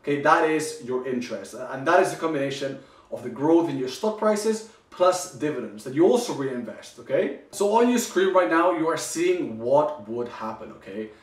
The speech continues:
Now, if you never invested, if you only save those fifteen hundred dollars every month and you didn't invest them, you just kept them in your pocket or in a, in a safe somewhere in your house, over thirty years, you would have accumulated five hundred and forty thousand dollars.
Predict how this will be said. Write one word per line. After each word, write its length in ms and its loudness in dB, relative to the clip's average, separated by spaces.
Now, 140 4
if 140 0
you 100 0
never 260 8
invested, 560 0
if 160 -8
you 260 -8
only 340 4
save 440 -2
those 220 -4
fifteen 420 -2
hundred 280 -4
dollars 460 0
every 240 0
month 320 0
and 100 -12
you 80 -8
didn't 280 6
invest 360 0
them, 160 -4
you 80 -8
just 240 -10
kept 240 -4
them 140 0
in 100 -2
your 160 2
pocket 400 2
or 200 -2
in 80 -4
a, 260 -6
in 80 -8
a 60 -6
safe 400 2
somewhere 420 2
in 60 0
your 100 0
house, 480 -4
over 220 8
thirty 320 4
years, 560 0
you 140 0
would 120 4
have 140 6
accumulated 720 -2
five 520 -2
hundred 360 -6
and 120 -10
forty 300 -10
thousand 320 -14
dollars. 340 -2